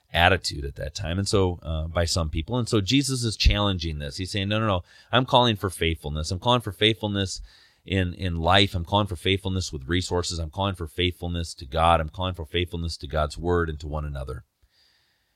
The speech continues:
And so today, for us, recognizing that God has entrusted us much,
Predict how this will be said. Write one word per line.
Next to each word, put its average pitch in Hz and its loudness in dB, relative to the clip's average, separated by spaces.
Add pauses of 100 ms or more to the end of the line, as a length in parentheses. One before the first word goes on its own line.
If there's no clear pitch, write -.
And 104 0
so 113 6
today, 107 6
for 120 6
us, 78 2
recognizing 104 2
that 87 -2
God 95 4
has 92 2
entrusted 113 0
us 131 4
much, 143 -6